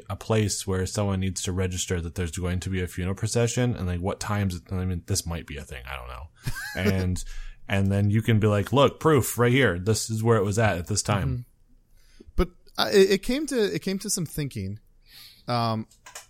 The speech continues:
Speaker 2: when I'm dead, I don't really need to s-, have people stop traffic. Like, you, you'll get there when you get there. It,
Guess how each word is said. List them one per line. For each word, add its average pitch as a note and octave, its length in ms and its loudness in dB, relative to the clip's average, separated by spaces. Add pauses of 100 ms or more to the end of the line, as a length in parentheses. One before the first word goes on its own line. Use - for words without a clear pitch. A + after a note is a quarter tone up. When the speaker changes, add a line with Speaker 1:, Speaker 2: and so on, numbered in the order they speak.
(880)
Speaker 2:
when D#3 140 0
I'm B3+ 200 0
dead, C#3 380 0
I A2 140 -2
don't - 180 -4
really D3+ 240 -2
need C#3 220 -4
to A#2+ 60 -4
s-, - 100 -6 (120)
have C3 180 -6
people B2 220 -6
stop - 340 -4
traffic. A2+ 440 -4
Like, G#2+ 200 -4 (400)
you, B2+ 180 -6
you'll C#3 200 -2
get D#3 180 -4
there F3 140 -4
when D3 120 -4
you A2 80 -4
get A#2 260 -4
there. G#2 380 -4
It, G#2 100 -12